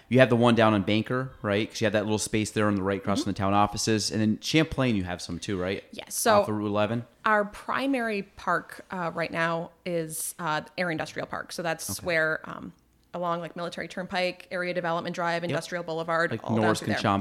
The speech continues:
Speaker 1: Schombeck and all them?
Speaker 2: Yep. Um, so not all of the business, businesses in there are T D C buildings,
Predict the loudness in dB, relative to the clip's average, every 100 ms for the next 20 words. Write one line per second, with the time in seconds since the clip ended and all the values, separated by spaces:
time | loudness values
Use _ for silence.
0 | 2 0 -2 -2 -4 -8 -14 -12 -6 -6
1 | 0 0 2 0 0 2 4 4 4 4
2 | 4 4 2 -4 -6 -4 0 0 0 -4
3 | -8 -6 -6 -6 -10 -8 -4 -2 -2 -4
4 | -6 -8 -10 -12 -10 -10 -6 -6 -4 -2
5 | -2 -2 -6